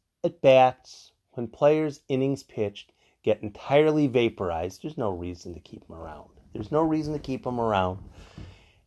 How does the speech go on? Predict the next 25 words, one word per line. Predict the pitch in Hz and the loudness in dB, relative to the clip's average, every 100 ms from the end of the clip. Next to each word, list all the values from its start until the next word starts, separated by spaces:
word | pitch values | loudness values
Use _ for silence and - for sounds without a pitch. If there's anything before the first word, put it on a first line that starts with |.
| - | 2
And | 147 151 | 2 6
if | 196 208 202 | 6 6 4
a | 185 | -4
player | - 185 180 170 - | 4 6 6 4 2
is | 202 202 | 2 2
doing | 156 185 196 185 | 6 8 8 8
well | 175 175 175 | 8 10 8
at | 170 | 6
a | |
level, | 165 185 175 160 | 8 8 8 4
you | 156 160 | 0 -4
shouldn't | - - 170 160 | -4 -2 -2 -2
vaporize | 147 151 147 139 131 120 | -2 -2 0 0 2 0
their | 127 117 | -2 -4
at-bats. | 110 104 85 73 - - _ _ _ _ _ _ _ _ _ _ _ _ | -4 -4 -4 -6 -16 -20 _ _ _ _ _ _ _ _ _ _ _ _
Don't | 156 165 180 175 _ | 6 8 6 2 _
vaporize | 135 139 143 143 135 127 135 - | 0 4 4 4 4 4 4 0
the | 147 | -2
at-bats | 151 - 113 107 107 - | -2 2 4 6 2 -4
of | 117 | -4
a | 110 | -4
player | 107 - 95 98 | -4 -2 -2 -2
who's | 98 101 | -4 -10
doing | - 95 92 92 | -4 -4 -2 -4
well. | 90 80 - _ | -6 -8 -14 _